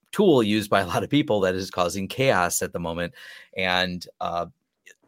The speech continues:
A I can do good fuzzing at things and help security researchers as, once again, assistive tool to find silly <laughs> things that they have overlooked <laughs> when they've, uh, wrote their code and,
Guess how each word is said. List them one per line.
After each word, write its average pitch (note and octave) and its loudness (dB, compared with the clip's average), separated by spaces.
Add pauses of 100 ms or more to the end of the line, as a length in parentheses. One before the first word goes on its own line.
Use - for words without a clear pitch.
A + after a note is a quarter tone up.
A D#3+ 4
I D#3 2
can D3 0
do F3+ 0
good A2+ -2
fuzzing A2 -2
at G#2+ -8
things F2 -6
and G2 -8
help F2+ -2
security C3 -2
researchers G2+ -6
as, F#2 -6
once G2+ -4
again, G2+ -4
assistive - -6
tool C#3 0
to G#2 -4
find C3+ 2 (200)
silly A2 2
<laughs> - -
things G2+ -4
that F#2+ -2
they F#2+ -4
have G2 -6 (260)
overlooked D#3 4 (100)
<laughs> - -12
when - 2
they've, B2 4
uh, G#2 6 (260)
wrote B2+ 6
their A2+ 4
code B2 4
and, G2 -6